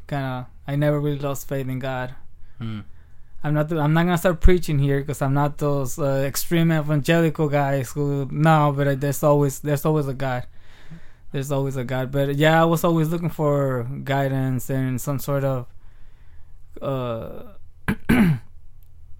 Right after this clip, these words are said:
Speaker 1: guidance and, uh, the, somebody who's, uh, willing to, like, be caring and, and nurturing towards me, and, and that wasn't really given to me.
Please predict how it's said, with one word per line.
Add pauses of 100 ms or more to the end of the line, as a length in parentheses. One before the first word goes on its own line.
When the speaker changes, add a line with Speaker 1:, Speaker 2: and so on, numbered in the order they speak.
(580)
Speaker 1:
guidance
and,
uh,
the,
somebody
who's,
uh,
willing
to,
like, (1200)
be
caring
and,
and
nurturing
towards
me, (460)
and, (640)
and
that
wasn't
really
given
to
me.